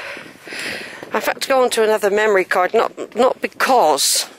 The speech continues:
m-, anything I've used it up, it's just I'm not sure if it's functioning very well. It would be a <laughs> shame,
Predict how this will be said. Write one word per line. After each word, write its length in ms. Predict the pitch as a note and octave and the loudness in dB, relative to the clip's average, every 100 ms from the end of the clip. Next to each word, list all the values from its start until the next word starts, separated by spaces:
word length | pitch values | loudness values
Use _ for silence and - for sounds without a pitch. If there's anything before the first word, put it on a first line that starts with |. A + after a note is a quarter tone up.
| - - - - F3+ | -20 -20 -20 -8 0
m-, 140 | F3+ - | 0 0
anything 300 | F#3+ F#3 - - | -2 0 -4 -4
I've 160 | F3 F3 | -8 -4
used 320 | F#3+ E3+ - | -4 -2 0
it 80 | - | 2
up, 260 | D#3 - | 2 2
it's 120 | - - | -2 -6
just 160 | F3+ | -2
I'm 120 | D3 | 0
not 200 | G#3+ - | 0 -2
sure 180 | - G#3 | 0 0
if 120 | G3 | 0
it's 120 | - - | -2 -4
functioning 560 | A3 A#3 - - D3 | 0 0 0 -2 -4
very 200 | C#3 D3+ | 0 0
well. 220 | D3+ D#3+ - - - - - - | 2 2 0 -8 -8 -8 -8 -2
It 120 | A3 | 2
would 140 | A3+ - | 2 2
be 100 | G#3+ | 0
a 60 | |
<laughs> 0 | |
shame, 580 | - - A#3+ A#3+ - | 2 0 0 -2 -4